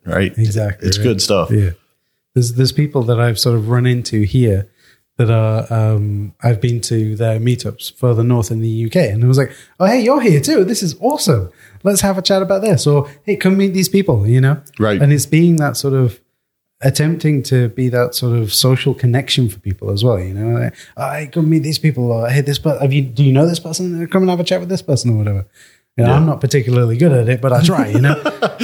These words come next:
Speaker 1: No, you, you've done a really good job of it.
Speaker 2: <laughs>
Speaker 1: Um, I've just been bouncing around all over the place. So, uh, it, it's, it's been, it's been a lot of fun. It, you said, you know, you've never spoken at anything this big before, right? Yeah, I haven't either. Um, that's gonna happen tomorrow,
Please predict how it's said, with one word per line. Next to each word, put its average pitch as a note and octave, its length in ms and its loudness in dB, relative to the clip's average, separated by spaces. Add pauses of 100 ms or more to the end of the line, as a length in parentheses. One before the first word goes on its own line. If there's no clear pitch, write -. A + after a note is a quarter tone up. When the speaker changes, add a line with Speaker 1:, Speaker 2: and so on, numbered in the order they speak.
(180)
Speaker 1:
No, D#3 180 2
you, D3 180 0
you've E3 260 0
done F3+ 140 2
a D#3 60 0
really C#3+ 240 2
good A#2 120 2
job G2 280 0
of G2 140 0
it. G2 140 -2 (300)
Speaker 2:
<laughs> D3 60 2
Speaker 1:
Um, A2 200 2 (220)
I've D#3 160 2
just C#3+ 180 0
been G#2 180 -2
bouncing G2+ 360 -2
around G2 300 2
all G#2 160 0
over A2 180 0
the G2 80 -8
place. F#2+ 320 -4
So, F#2+ 240 -8 (380)
uh, F2+ 280 0 (480)
it, - 400 -4
it's, A2 380 -4
it's A#2 180 0
been, C#3 520 0
it's G#2 120 -2
been D3 160 -2
a C3+ 60 2
lot G#2+ 220 2
of G2 80 -6
fun. G2 300 0 (240)
It, C3 220 0
you C3+ 100 2
said, B2+ 260 2
you A2+ 80 -4
know, A2 100 0
you've A2 200 -2
never A2 220 -4
spoken - 720 -4
at F2+ 80 -2
anything F2 380 -4
this E2 140 -6
big F2 260 -2
before, E2 300 -4
right? F2 200 -2
Yeah, E2+ 160 0
I F#2+ 60 0
haven't F#2 260 -2
either. E2 240 -6 (380)
Um, E2+ 440 -2
that's F#2+ 380 -2
gonna F2+ 220 -4
happen E2+ 560 -4
tomorrow, D#2+ 600 -2